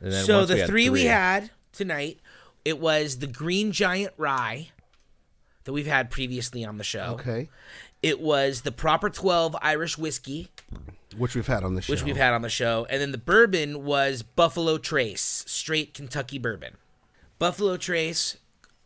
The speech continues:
Speaker 2: a great, just straight Kentucky bourbon. It's like a thirty dollar bottle, right? One of the nation's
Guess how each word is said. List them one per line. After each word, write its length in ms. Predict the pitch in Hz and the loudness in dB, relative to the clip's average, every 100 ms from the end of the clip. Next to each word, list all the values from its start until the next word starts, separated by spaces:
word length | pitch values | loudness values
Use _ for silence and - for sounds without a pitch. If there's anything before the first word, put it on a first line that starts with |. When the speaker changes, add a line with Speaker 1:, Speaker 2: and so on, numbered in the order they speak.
| - | -8
Speaker 2:
a 80 | 143 | -6
great, 560 | 117 139 175 190 202 _ _ | -4 2 6 4 2 _ _
just 360 | - 175 156 - _ - | -4 0 0 -2 _ -4
straight 800 | - - - 165 175 175 - - | 2 2 2 2 4 4 0 -6
Kentucky 500 | 165 160 165 151 147 | -8 -2 -4 -4 -4
bourbon. 440 | 127 107 78 65 - | -4 -4 -6 -16 -20
It's 100 | - | -8
like 120 | 151 | -6
a 80 | 135 | -4
thirty 420 | 127 - 170 185 220 | -6 -6 -2 -2 2
dollar 320 | 190 185 190 | 2 4 4
bottle, 460 | 180 156 156 190 - _ _ - _ _ _ _ _ | 6 6 4 0 -6 _ _ -20 _ _ _ _ _
right? 300 | - 156 190 - - - - - - | -2 0 0 -6 -20 -18 -18 -18 -8
One 160 | 160 208 | 2 4
of 120 | 196 | 4
the 80 | 180 | 2
nation's 480 | 180 190 - 185 | 2 2 2 -2